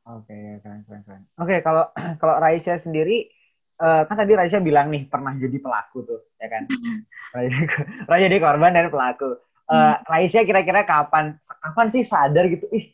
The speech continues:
Speaker 1: oh iya gua, gua, gua pernah jadi, pernah jadi pelaku toxic positivity juga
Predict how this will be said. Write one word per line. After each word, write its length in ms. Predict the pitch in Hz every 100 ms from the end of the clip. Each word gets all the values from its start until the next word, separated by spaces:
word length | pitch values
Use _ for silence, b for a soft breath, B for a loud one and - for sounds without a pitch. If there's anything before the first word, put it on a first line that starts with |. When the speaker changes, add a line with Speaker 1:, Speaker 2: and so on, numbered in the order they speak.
| _ _ _ _ 151
Speaker 1:
oh 40 |
iya 180 | 135 123 123
gua, 260 | 131 160 160 - _ _ _
gua, 300 | - 127 160 156 - 131
gua 280 | - 143 175 180
pernah 320 | 151 147 143
jadi, 560 | 131 123 123 120 120 - _ _ -
pernah 180 | 127 131
jadi 120 | 123 127
pelaku 400 | 127 123 135 135
toxic 320 | 123 - -
positivity 640 | 131 - 127 131 127 131
juga 400 | 127 143 143 117